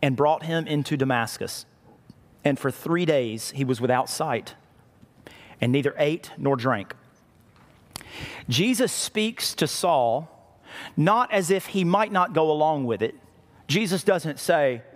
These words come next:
"Saul, Saul, why are you persecuting me? Uh, do you think maybe you could do this other thing?" No, he speaks to him like he's gonna go along with it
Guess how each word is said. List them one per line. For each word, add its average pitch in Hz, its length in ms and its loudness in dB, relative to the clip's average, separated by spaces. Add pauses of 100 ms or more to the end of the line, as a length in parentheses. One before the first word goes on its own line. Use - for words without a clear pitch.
(160)
"Saul, 254 320 4
Saul, 208 300 2
why 214 100 4
are 254 80 6
you 240 80 -4
persecuting 202 480 0
me? 123 220 0 (920)
Uh, 185 240 4
do 170 100 -4
you 180 60 -2
think 269 260 -2
maybe 202 240 0
you 185 160 0
could 147 280 -2 (280)
do 165 200 2
this 151 300 0
other 151 460 0
thing?" 165 380 -2 (1200)
No, 170 120 4
he 180 120 -2
speaks - 460 -2
to 190 140 2
him 185 160 -2
like 170 200 2
he's 165 160 -4
gonna 202 160 2
go 175 160 4
along 185 320 2
with 131 160 2
it 98 140 -6